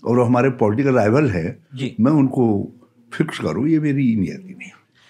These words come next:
Speaker 2: चाय पीजिए सर, चाय की चुस्कियों के साथ, अ, कुछ गर्मा गर्म सवाल भी हो रहे हैं।
Speaker 1: हाँ, हाँ,
Speaker 2: और
Speaker 1: बड़ा, बड़ा आनंद आ रहा है।
Speaker 2: आनंद आ रहा है। पुराने, अ, कई किस्से भी।
Speaker 1: और गुड़,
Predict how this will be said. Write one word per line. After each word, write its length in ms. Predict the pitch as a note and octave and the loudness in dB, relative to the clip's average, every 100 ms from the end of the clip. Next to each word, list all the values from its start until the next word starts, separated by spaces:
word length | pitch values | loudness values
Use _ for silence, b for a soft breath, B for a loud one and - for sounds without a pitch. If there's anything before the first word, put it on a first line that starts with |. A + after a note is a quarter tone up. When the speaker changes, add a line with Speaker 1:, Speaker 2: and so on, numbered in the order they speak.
| b - - - | b -20 -12 -4
Speaker 2:
चाय 180 | D#3 | -4
पीजिए 260 | E3+ F3 F3+ | -2 -2 0
सर, 180 | - - | 0 2
चाय 200 | D3 D#3+ | 4 4
की 100 | F#3 | 2
चुस्कियों 380 | F3 E3 G3 F#3 | -2 -4 -4 -4
के 100 | F3+ | -2
साथ, 240 | F3+ F3+ | 0 0
अ, 300 | F3 F3 D3+ | 0 -4 -4
कुछ 360 | - D#3+ - C#3 - | -4 -10 -8 -10 -2
गर्मा 240 | D3 E3 | 0 0
गर्म 180 | E3+ F3+ | -2 -4
सवाल 340 | - D3 D#3 | -2 0 0
भी 100 | E3+ | 0
हो 140 | E3 D3 | 0 0
रहे 140 | C3+ | -2
हैं। 200 | A#2+ D#3 | -4 -4
Speaker 1:
हाँ, 180 | G2+ A2 | 0 2
हाँ, 240 | F#2+ B2 | 2 2
Speaker 2:
और 260 | A3 F3 - | 4 4 4
Speaker 1:
बड़ा, 120 | - | 2
बड़ा 120 | A2 | 2
आनंद 300 | A2 - C3+ | 4 2 2
आ 60 | D3 | 2
रहा 120 | G2 | 0
है। 100 | - - - | -4 -14 -2
Speaker 2:
आनंद 300 | D3 F3 F#3 | 0 2 2
आ 100 | C#3+ | 2
रहा 140 | B2 | 0
है। 140 | C3 B2+ | -2 -6
पुराने, 520 | - E3 F3 A3 B3 D#3+ B2+ | -2 2 2 2 -2 -4 -4
अ, 440 | F3 F3 E3+ D3 - - | 0 2 2 -2 -14 -8
कई 180 | F#3+ G#3+ | -2 0
किस्से 340 | G#3 - A3 | 0 2 2
भी। 280 | G#3+ A3+ - G#2 | 2 -2 -2 0
Speaker 1:
और 200 | G#2+ G2 | 2 4
गुड़, 180 | B2 | 4